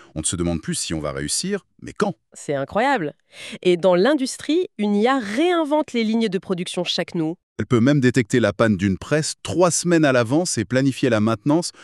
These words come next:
Speaker 1: sans interrompre la production.
Speaker 2: Et au-delà de la Terre, la conquête spatiale est concernée. L'habitat lunaire,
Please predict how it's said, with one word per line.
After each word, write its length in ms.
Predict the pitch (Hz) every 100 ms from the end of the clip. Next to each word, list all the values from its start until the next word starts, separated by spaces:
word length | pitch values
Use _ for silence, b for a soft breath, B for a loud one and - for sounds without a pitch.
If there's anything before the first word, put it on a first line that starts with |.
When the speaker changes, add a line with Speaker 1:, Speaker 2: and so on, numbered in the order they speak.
| B
Speaker 1:
sans 380 | B - 196 175
interrompre 500 | 170 165 151 175 -
la 80 | 135
production. 540 | - 135 131 - 151 147 _ _
Speaker 2:
Et 160 | 180 165
au-delà 400 | 156 143 156 143
de 80 | 131
la 100 | 123
Terre, 500 | - 262 370 165 127 _ -
la 200 | 151 139
conquête 420 | 147 135 180 190
spatiale 420 | - 277 - 269
est 60 | 254
concernée. 600 | 240 - 226 202 165 - _ _ -
L'habitat 380 | 143 143 -
lunaire, 600 | 156 185 233 262 247 -